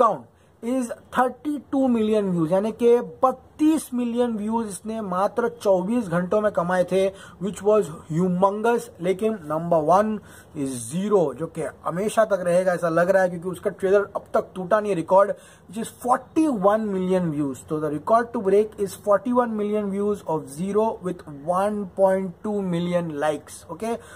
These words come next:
Zero हमेशा नंबर वन पे रहता है। So congratulations for fourth highest most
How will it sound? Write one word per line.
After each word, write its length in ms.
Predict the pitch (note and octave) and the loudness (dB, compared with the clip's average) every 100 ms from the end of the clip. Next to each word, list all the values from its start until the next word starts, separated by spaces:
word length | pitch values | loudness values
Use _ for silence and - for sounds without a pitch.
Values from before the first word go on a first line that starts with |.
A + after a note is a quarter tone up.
| - C3 | -18 -8
Zero 200 | C#3+ G3 | 0 2
हमेशा 180 | G3 G3+ | 4 2
नंबर 240 | F3 F3+ F#3+ | 0 2 4
वन 200 | F#3+ G3 | 4 6
पे 100 | F#3 | 4
रहता 280 | F3+ A3 | 6 6
है। 100 | A3 G#3+ | 4 2
So 100 | F#3 | -8
congratulations 680 | F3+ G3+ G3+ A3 A3 A3+ F3+ E3 | 2 2 2 -2 -2 -2 -2 6
for 320 | G3 G#3+ A3+ - - - - | 8 6 2 -14 -20 -20 -12
fourth 340 | - B3 D4 C#4+ | 0 6 6 4
highest 500 | G#3+ G#3 G#3+ A3 - - - | 0 0 0 -2 -10 -20 -10
most 360 | E3+ G#3+ A#3 A3+ | -2 2 2 0